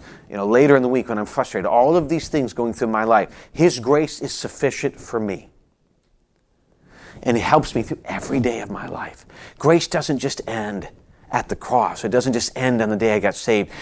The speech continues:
It helps me through every part of my life. It helps me to be the father I need to be, the husband I need to be, the Christian I want to be.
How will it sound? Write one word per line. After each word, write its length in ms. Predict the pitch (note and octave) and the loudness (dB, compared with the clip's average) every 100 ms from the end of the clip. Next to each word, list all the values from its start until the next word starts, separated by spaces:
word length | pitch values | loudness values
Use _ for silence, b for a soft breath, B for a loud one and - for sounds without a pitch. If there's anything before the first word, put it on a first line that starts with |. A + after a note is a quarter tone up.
| B | B
It 120 | B2 | 2
helps 260 | G#2+ C3+ - | 6 4 4
me 80 | B2 | -2
through 160 | B2 | -4
every 240 | A2 A2+ B2+ | -6 -2 -2
part 220 | - A2+ | 0 0
of 80 | A2+ | 0
my 100 | A2+ | 0
life. 320 | A2 F#2 F#2+ | 0 0 -2
It 80 | G2+ | -2
helps 240 | G#2+ - | -2 -2
me 100 | A#2 G#2+ | -4 -2
to 80 | |
be 120 | G2+ A2 | -2 -2
the 100 | G2 | -2
father 400 | - G#2+ A2 F#2+ | 0 2 2 0
I 40 | |
need 160 | F#2 F2 | -6 -8
to 40 | |
be, 100 | F#2 | -6
the 100 | F2+ | -6
husband 360 | - A2+ - G2 | -4 -4 -2 -4
I 60 | |
need 140 | F#2 F2 | -4 -6
to 80 | |
be, 180 | D#2+ F#2 | -4 -2
the 100 | F2+ | -4
Christian 460 | - - C3 - F#2+ | -6 -8 -8 -6 -8
I 140 | F#2 | -4
want 240 | F#2+ G2 F#2+ | -2 0 -2
to 40 | |
be. 300 | D#2 - - | -4 -10 -14